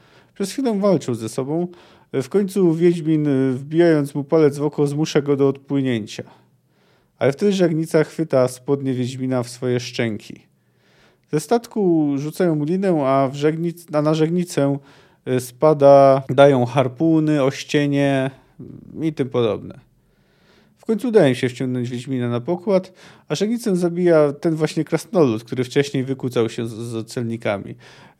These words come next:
Dzięki temu zostaje zwolniony z cła. Geralt chce, żeby zostawili jednego ze strażników przy życiu. Y, Olsen zapewnia go, że ten łysol właśnie żyje, no ale wtedy pojawia się druga żagnica.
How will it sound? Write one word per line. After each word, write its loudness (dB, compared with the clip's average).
Dzięki -2
temu 2
zostaje 2
zwolniony 0
z -10
cła. -2
Geralt 6
chce, 4
żeby 2
zostawili 0
jednego 4
ze 2
strażników 0
przy -2
życiu. -4
Y, 6
Olsen 2
zapewnia 2
go, 4
że 4
ten 2
łysol 4
właśnie 0
żyje, 2
no 2
ale 8
wtedy -2
pojawia 4
się 0
druga -2
żagnica. -6